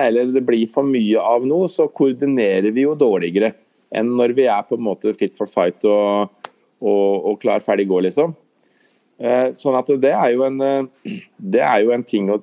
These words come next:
å legge merke til, at hvis du merker at hunden din begynner å, holdt på å si, snuble mer, flyge borti ting, ikke legge merke til ting, eller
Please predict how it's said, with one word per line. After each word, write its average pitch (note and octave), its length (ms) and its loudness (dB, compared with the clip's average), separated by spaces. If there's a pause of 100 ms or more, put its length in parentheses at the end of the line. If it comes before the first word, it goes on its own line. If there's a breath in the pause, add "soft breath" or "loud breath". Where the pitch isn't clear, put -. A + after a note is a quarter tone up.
(120)
å A#2+ 160 0
legge A#2+ 240 -2
merke A2+ 400 -6
til, D3 180 0
at C3+ 220 -2
hvis A#2 400 -10
du C3 80 -2
merker A2+ 400 0
at - 160 -8
hunden F#2 240 -2
din A2+ 180 0
begynner F#2+ 380 0
å, G#2 220 2 (580 soft breath)
holdt A#2 140 2
på A#2 80 -2
å G#2+ 40 -4
si, A#2 120 2 (440)
snuble G2 480 0
mer, B2+ 320 2
flyge A#2+ 380 -2
borti D3+ 340 -2
ting, B2 300 -2
ikke B2 180 -2
legge B2 240 2
merke B2 300 -2
til F2+ 120 -2
ting, C3+ 320 -4
eller A2+ 360 -2